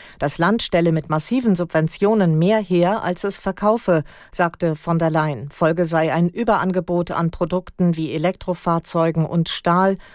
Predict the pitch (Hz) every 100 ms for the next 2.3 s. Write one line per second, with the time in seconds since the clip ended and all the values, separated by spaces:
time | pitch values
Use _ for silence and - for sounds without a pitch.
0 | - - 180 - - - 202 202 196 208
1 | 185 - 160 170 190 185 180 156 139 -
2 | 139 120 -